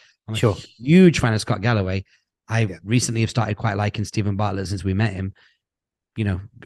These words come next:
Speaker 1: g-, great, great, great piece of content to check out. Next up, couple of, couple of recommendations. Um, you know,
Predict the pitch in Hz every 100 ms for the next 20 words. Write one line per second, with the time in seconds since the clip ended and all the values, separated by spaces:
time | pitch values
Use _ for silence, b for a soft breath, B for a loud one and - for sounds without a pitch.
0 | - 110 90 - 131 - - 143 131 -
1 | 131 110 113 - 113 104 95 - 104 101
2 | 92 - _ _ B B B - 156 -
3 | - 147 - _ _ - 156 143 143 135
4 | - 156 143 135 131 123 123 120 - 127
5 | 120 - _ _ _ _ 117 117 113 113
6 | 113 107 _ _ _ _ _ _ _ _
7 | _ b b b _ _ _ _ 120 113
8 | 101